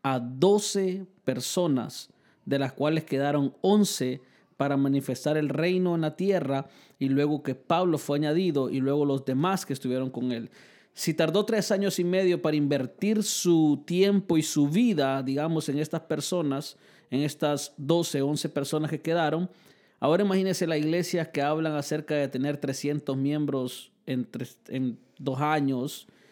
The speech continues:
eh, queriendo decir ese, eh, esta cosa. O sea, la realidad de las cosas es que la membresía de una iglesia para nosotros no se basa en los que llegan, por ejemplo, el domingo.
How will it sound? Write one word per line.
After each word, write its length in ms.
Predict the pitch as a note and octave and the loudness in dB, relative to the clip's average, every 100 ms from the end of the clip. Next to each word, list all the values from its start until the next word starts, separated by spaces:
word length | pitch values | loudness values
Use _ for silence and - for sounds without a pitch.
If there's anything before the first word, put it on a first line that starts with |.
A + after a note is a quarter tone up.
| _ _ | _ _
eh, 420 | - C3+ C3 B2+ - | 0 2 2 -2 -4
queriendo 640 | C3+ C#3 C#3+ C#3+ C#3+ C#3 | -2 0 2 2 2 2
decir 340 | B2+ B2+ D3 D3+ | 0 -2 -2 -2
ese, 200 | C#3+ C#3 | -2 0
eh, 720 | C3 A#2 A2+ A#2 D2+ E2+ C#3+ | 0 -2 -4 -6 -6 -6 -6
esta 220 | C#3 C#3 | -4 -4
cosa. 220 | D#3 D3 | -2 -2
O 20 | |
sea, 240 | C3 C3 A2+ - - - _ _ _ | -2 -4 -6 -16 -20 -20 _ _ _
la 180 | C#3 E3+ | 0 2
realidad 280 | F3+ E3+ F3+ | 2 2 2
de 60 | |
las 180 | A3 F#3+ | 2 0
cosas 340 | - G#3+ G#3+ F3 | 0 0 0 -4
es 60 | |
que 180 | F#3 F3+ | -2 0
la 160 | D#3+ D#3 | 0 0
membresía 720 | D#3+ D#3 C#3+ C#3 - G#3+ G3+ | 0 0 0 -2 0 2 4
de 80 | G3+ | 4
una 100 | G3 | 2
iglesia 760 | F#3 G#3+ G3+ D3+ C#3 C#3+ D3 - | 2 2 2 0 0 0 -4 -2
para 180 | C#3+ C#3 | 0 2
nosotros 720 | C3+ - G3+ F#3+ C#3+ C3+ - | 0 2 0 2 0 -2 -2
no 200 | C#3+ D3+ | 0 0
se 160 | D#3 D#3+ | 0 0
basa 600 | D#3 D#3+ - E3 D#3+ - | 0 -2 -2 -2 -2 -4
en 120 | D3 | -2
los 140 | C#3 C#3 - | 0 -2 -4
que 140 | B2+ | -4
llegan, 320 | B2+ C#3+ D3 | -2 -2 -2
por 160 | C#3+ C3 | -2 -4
ejemplo, 340 | C3 C3+ C#3+ | -2 -4 -2
el 100 | C3 | -2
domingo. 580 | B2 B2 D#3 D3 B2+ C#3+ | -2 0 2 2 0 -4